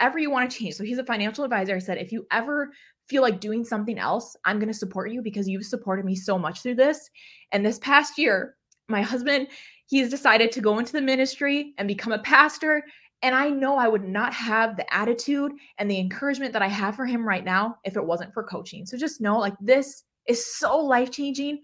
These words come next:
In so many ways, I could go, I'm, like, shaking because it's just made such an impact on our life. I could go on, but I'm gonna end there. Like, you can change,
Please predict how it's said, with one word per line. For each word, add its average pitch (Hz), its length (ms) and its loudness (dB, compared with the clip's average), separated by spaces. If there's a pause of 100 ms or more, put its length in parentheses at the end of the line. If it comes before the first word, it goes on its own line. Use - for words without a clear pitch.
(520)
In 269 120 6
so 285 140 8
many 339 140 2
ways, 262 200 8
I 247 100 10
could 359 100 6
go, 359 80 8
I'm, 254 120 6
like, 302 160 8
shaking 226 800 0
because 285 340 4
it's 220 240 0
just 254 260 4
made 240 220 2
such - 340 2
an 269 120 -6
impact 226 480 -4
on 220 120 -2
our 190 140 0
life. 170 300 0 (460)
I 247 100 6
could 254 160 -4
go 220 100 0
on, 202 300 2
but 185 100 -2
I'm 175 120 -2
gonna 220 160 -2
end 208 280 -2
there. 185 400 2 (160)
Like, 180 160 -2 (120)
you 269 220 4
can 285 180 -4
change, 226 500 -2